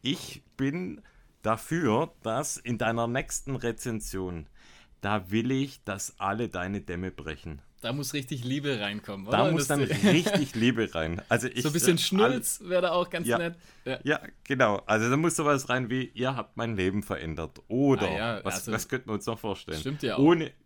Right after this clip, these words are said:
Speaker 1: kein Lauf ohne euch. <laughs>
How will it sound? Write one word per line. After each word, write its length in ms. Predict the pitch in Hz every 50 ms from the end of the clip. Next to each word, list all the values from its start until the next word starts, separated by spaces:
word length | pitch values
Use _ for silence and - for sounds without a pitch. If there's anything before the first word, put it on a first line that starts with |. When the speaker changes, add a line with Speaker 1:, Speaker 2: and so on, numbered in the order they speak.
| _ _ -
Speaker 1:
kein 300 | - 117 117 156 175 156
Lauf 300 | 123 113 120 139 135 - -
ohne 340 | 110 120 131 127 131 120 -
euch. 340 | 90 82 78 78 - - - - - - - - - - - - - - - - - - - - - - - -
<laughs> 80 | 135